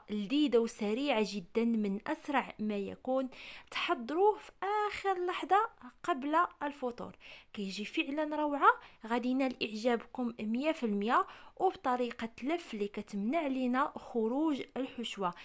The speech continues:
نتمنى تجربوه، غادي يعجبكم مية في المية.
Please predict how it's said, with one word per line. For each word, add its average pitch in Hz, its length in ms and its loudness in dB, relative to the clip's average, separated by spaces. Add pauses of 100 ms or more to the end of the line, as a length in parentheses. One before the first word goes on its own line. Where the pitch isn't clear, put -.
(220)
نتمنى 294 420 0
تجربوه، 262 720 4
غادي 226 240 4
يعجبكم 214 600 2
مية 302 180 2
في 403 120 -4
المية. 180 380 -6